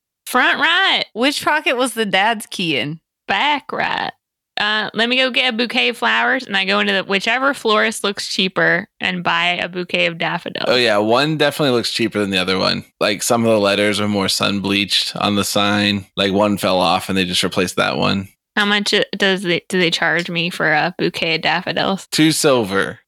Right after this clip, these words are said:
Speaker 3: but they look a little bit sickly.
Speaker 1: That's fine.
Speaker 2: Get one of those health packets. You can add to the water.
Speaker 1: And then I come back outside and I said, "All right, I'm ready to go if you two are."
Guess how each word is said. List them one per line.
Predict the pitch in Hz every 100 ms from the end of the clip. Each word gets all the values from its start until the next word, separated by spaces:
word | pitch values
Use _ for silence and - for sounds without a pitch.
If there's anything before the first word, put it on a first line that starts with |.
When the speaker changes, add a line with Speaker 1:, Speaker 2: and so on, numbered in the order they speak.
| -
Speaker 3:
but | 120
they | 131
look | 131 147
a | 131
little | 131 123
bit | 113
sickly. | - - 110 - 87 - - _ -
Speaker 1:
That's | 220 -
fine. | 262 277
Speaker 2:
Get | 269
one | 262 339 359
of | 330
those | 320 247
health | 247 254 277 -
packets. | 208 156 - 107 - - - _ _ _ _ _
You | - 196
can | 208
add | 202 196
to | 196
the | 170
water. | 160 185 180 151 - - -
Speaker 1:
And |
then | 202
I |
come | 202 254
back | 240 -
outside | 220 214 214
and | 208
I |
said, | 208 202 -
"All | 190 214
right, | 240 262 254
I'm | 202 214
ready | 214 226
to | 226
go | 240 254 220
if | 202 -
you | 226
two | 233 214
are." | 202 202 196